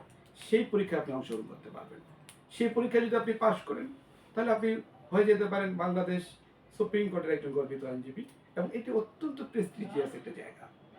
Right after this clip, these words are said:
এটা সবাই ফিল করে যে না, একজন হাই-, হাইকোর্টের একজন আইনজীবী হওয়া একটা অনেক ব্যাপার,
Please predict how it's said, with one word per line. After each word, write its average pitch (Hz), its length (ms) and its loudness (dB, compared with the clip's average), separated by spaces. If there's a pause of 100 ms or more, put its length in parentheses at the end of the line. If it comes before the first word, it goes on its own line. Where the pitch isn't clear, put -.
(140)
এটা 226 100 -2
সবাই 208 260 2 (640)
ফিল 220 200 0
করে - 200 -6
যে 113 120 -8
না, - 160 -8 (420)
একজন 196 260 0 (880)
হাই-, 156 260 0
হাইকোর্টের 214 500 2
একজন 180 140 0
আইনজীবী 151 400 -2
হওয়া 185 160 -6
একটা - 140 -10
অনেক 127 280 -6
ব্যাপার, - 220 -18